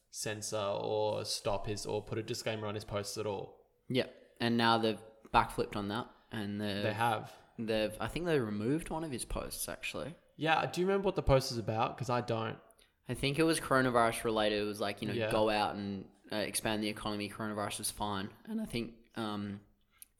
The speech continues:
Speaker 2: Facebook's reasoning was because they have a slightly older uh, market compared to someone, somewhere like Twitter, um, that it was genuinely, like, harmful and hurtful to their users.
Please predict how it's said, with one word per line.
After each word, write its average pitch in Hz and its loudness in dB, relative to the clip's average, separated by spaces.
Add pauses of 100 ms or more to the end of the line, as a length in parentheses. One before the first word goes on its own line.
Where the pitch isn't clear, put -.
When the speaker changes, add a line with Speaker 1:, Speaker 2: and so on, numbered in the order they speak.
Speaker 2:
Facebook's 113 0
reasoning 104 -2
was 101 -4
because 107 -6
they 107 -2
have 101 -4
a - -8
slightly 104 -2
older 104 0 (680)
uh, 101 -6
market 107 -4
compared 101 -4
to 110 -10
someone, 98 -6
somewhere 101 -6
like 98 -10
Twitter, 101 -6 (1000)
um, 101 2 (180)
that 113 -2 (360)
it 123 0
was 107 0
genuinely, 107 0
like, - -10
harmful 101 -4
and 147 -8
hurtful 196 -6
to - -10
their 110 -6
users. - -8